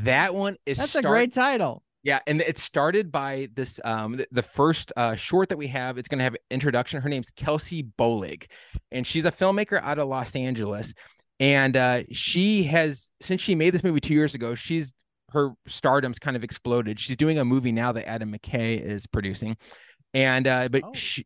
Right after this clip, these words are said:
Speaker 1: yeah, she made a movie in two thousand nineteen. It's called Kickstart My Heart. It'll be opening the six P M slot. And it's a true story because she was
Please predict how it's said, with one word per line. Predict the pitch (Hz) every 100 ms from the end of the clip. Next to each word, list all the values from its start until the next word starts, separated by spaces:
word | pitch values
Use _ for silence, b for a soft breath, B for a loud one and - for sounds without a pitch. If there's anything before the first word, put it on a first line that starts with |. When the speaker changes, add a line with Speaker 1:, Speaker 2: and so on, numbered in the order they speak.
| -
Speaker 1:
yeah, | 131 123
she | - 185
made | 226 190
a | 135
movie | 135 131 127
in | 117
two | 160
thousand | 170 165 156
nineteen. | 143 - 127
It's | 120
called | - 117
Kickstart | - 180 - -
My | 165 156
Heart. | 107 117 -
It'll | 117 120
be | 127
opening | - 120 143 135
the | 123
six | 120 156 -
P | -
M | 117
slot. | 113 117 113 110 B B B
And | 135
it's | 135 135
a |
true | 110 - 165
story | - 156 151
because | 139 139 117
she | - 147 151
was | 139 123